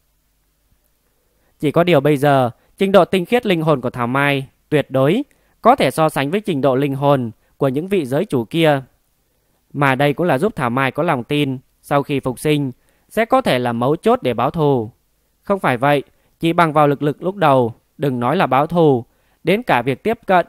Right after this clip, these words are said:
những vị giới chủ kia cũng đều không có khả năng.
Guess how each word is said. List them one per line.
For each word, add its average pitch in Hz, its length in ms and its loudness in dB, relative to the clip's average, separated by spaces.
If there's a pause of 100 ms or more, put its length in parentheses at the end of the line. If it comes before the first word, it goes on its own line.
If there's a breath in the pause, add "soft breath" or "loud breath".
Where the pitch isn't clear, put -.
(120)
những 151 140 -4
vị 180 140 -2
giới 143 160 -4
chủ 120 200 -2
kia 147 360 0 (320)
cũng 214 220 -2
đều 147 220 2
không 127 260 -4
có 151 140 -4
khả 117 180 -4
năng. 127 340 -4